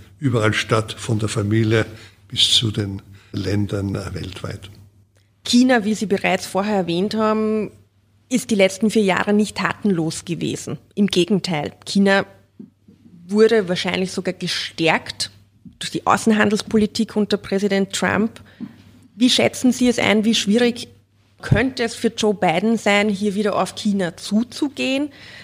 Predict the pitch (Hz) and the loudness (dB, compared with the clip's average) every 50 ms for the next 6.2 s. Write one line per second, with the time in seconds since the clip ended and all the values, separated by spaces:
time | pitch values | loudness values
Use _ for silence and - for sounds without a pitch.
0 | - - 175 202 208 - 214 196 202 196 196 208 196 - 147 190 185 - - 196 | -12 -4 -2 0 2 2 4 4 4 4 4 2 0 2 0 -2 -2 -2 -2 -2
1 | 202 - - 175 185 196 196 190 190 190 - - 160 170 185 214 240 262 262 240 | 0 2 2 2 2 2 2 0 0 -2 -2 -2 -2 0 0 0 0 0 -2 -2
2 | - 220 220 220 202 202 196 180 190 208 226 214 - 240 208 - 165 185 196 214 | 0 2 2 2 2 2 2 4 4 4 4 2 0 0 -2 0 0 2 2 4
3 | 214 214 220 202 190 - 208 214 202 208 208 208 208 220 214 - - 226 202 - | 4 4 2 0 0 -2 -4 -2 0 2 2 4 4 4 2 0 0 -2 -2 -2
4 | - 196 202 202 - - 202 185 202 196 - - - 196 214 202 202 214 208 208 | -2 -4 -4 -4 -2 -2 0 0 0 -2 -6 -6 -2 0 2 2 2 2 2 0
5 | 180 - 214 220 208 196 208 208 202 - 202 185 180 170 175 190 208 196 220 202 | 0 0 0 0 2 2 2 0 0 0 0 0 0 0 2 2 2 2 2 2
6 | 202 202 208 | 2 2 0